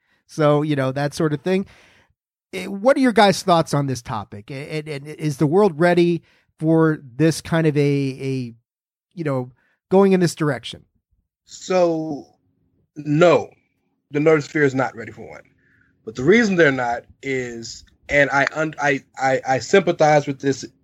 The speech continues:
Speaker 2: situation. Nerds, comic fans, people of our ilk, only for the majo-, the majority of them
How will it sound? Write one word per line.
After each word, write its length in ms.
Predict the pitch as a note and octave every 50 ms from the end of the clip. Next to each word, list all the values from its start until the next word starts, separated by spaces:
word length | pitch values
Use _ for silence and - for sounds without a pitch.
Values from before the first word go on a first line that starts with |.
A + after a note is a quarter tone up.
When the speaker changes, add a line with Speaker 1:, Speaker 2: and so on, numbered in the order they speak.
| _ _
Speaker 2:
situation. 580 | - - C#3 - C3 B2 A2+ G#2 - - - _ _ _ _ _ _ _ _ - _ _ _ _ _ _ _
Nerds, 840 | C#3+ D3 D#3 E3+ F3 F#3+ G3+ G3+ G3+ G#3 G#3+ F#3+ - - - _ _ _ _
comic 360 | - F3 F3 F3+ F#3 F3+ E3+
fans, 500 | - - E3+ E3 E3 E3 E3+ E3 D#3+ D3+
people 320 | - - F#3 F3 D#3+ E3 D#3+
of 100 | D3+ D3+ -
our 220 | C3+ C#3+ C#3 - -
ilk, 380 | C#3+ C3 A#2 - _ _ _ _ _ _ _ _ _ _ _ _ _ _ _ _ _ -
only 720 | E3 E3 F3 G3 G3+ G3+ G#3 G#3 G#3 G#3 G#3 G3+ F#3 D#3+ _ _ _ _ _ _ _ _ _ _ _ _
for 180 | _ - - G#3
the 120 | G3 F#3+
majo-, 400 | F#3+ F#3+ E3+ D3+ C#3+ E3 F3+ F3 - _
the 100 | D#3+ F3+
majority 500 | F3+ F3 D#3+ C#3 E3 G3 G#3 G3+ F#3 E3+
of 180 | D#3+ D3 C3+ B2+
them 280 | C3+ C3 C3 C3+ C3+